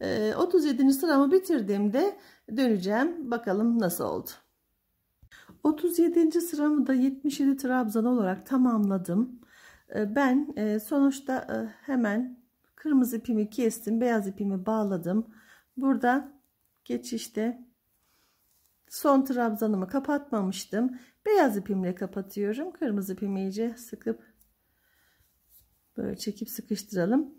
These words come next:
Lastik örüşüne, e, örmeye geçeceğim arkadaşlar. Burada da üç zincir çekeceğim. Hemen önündeki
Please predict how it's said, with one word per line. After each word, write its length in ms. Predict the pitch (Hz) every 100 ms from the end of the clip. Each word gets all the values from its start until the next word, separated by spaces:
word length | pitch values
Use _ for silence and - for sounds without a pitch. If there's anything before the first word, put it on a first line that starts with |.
| _ _ - - _ 277
Lastik 640 | - 254 403 415 480 453
örüşüne, 440 | 349 254 226 220
e, 320 | 180 170 165
örmeye 380 | 147 240 233 214
geçeceğim 500 | 196 220 214 208 202
arkadaşlar. 800 | 202 208 208 208 214 - 311 427 - _
Burada 240 | 359 359 240
da 280 | 269 349 330
üç 180 | 330 -
zincir 420 | 269 226 240 269
çekeceğim. 720 | 240 214 196 190 175 180 247 - _ _ _ _ _ _ _ _ _ _ _
Hemen 400 | - 466 381 311
önündeki 880 | 277 254 240 233 226 233 214 240 -